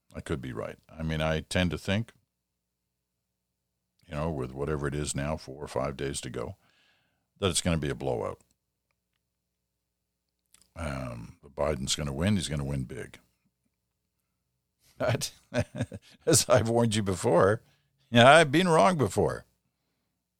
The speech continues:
So who knows? Another way of keeping the podcast going for months if this thing drags on. <clears throat> Anyway, Graham, thank you.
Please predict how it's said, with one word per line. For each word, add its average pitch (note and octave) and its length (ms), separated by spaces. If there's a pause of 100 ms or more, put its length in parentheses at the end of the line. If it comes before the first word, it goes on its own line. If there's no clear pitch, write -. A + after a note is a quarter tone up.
So E2+ 100
who A#2+ 140
knows? - 460 (1800)
Another G#2 160
way G#2 220
of - 80
keeping A#2+ 240
the G2 80
podcast G#2+ 580
going G2 260
for F#2 140
months C3 420
if F2+ 160
this - 220
thing E2 240 (100)
drags D2+ 540
on. C#2 280 (1400)
<clears throat> - 0
Anyway, G2+ 720 (100)
Graham, B2 320
thank G2 300
you. D#3+ 200